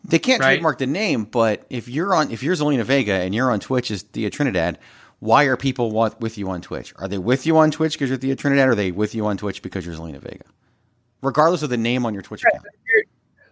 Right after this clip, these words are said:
Speaker 2: but if you're not advertising yourself as Zelina Vega, if you're
Speaker 1: I don't know.
Speaker 2: advertising
Speaker 1: Does
Speaker 2: yourself
Speaker 1: she
Speaker 2: as Thea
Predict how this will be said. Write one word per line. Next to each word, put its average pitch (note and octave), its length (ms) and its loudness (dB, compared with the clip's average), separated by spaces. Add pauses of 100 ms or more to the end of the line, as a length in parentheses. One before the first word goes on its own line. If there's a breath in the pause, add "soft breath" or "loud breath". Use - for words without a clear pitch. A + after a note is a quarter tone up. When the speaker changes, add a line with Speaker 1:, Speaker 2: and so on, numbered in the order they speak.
(140)
Speaker 2:
but A#3+ 120 2
if G#3+ 100 4
you're B3+ 100 4
not A#3+ 200 2 (120)
advertising F3+ 460 0
yourself F#3+ 540 2
as E3 360 2 (140)
Zelina F3 260 0
Vega, F#3+ 560 0 (180)
if F3 120 -8
you're F#3+ 160 4
Speaker 1:
I A3 80 6
don't B3 120 -2
know. - 60 0
Speaker 2:
advertising G#3 220 -2
Speaker 1:
Does F#3+ 80 -2
Speaker 2:
yourself A3+ 220 -2
Speaker 1:
she - 20 -6
Speaker 2:
as F3+ 100 -8
Thea G3+ 140 -4